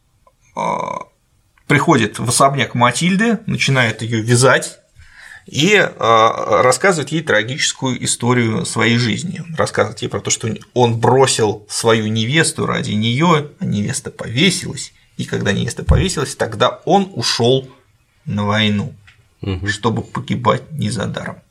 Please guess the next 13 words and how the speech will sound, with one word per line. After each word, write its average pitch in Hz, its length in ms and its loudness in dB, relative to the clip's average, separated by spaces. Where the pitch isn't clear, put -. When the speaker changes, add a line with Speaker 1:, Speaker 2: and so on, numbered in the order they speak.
Speaker 1:
Ну, 180 260 4
я 139 160 2
бы 165 80 2
порекомендовал 139 540 2
сценаристам 123 680 0
изучить 127 400 -6
эпоху, 202 400 0
про - 160 -10
которую - 360 -4
они - 140 -2
вообще - 200 -6
снимают 117 480 0
фильм, 117 460 -4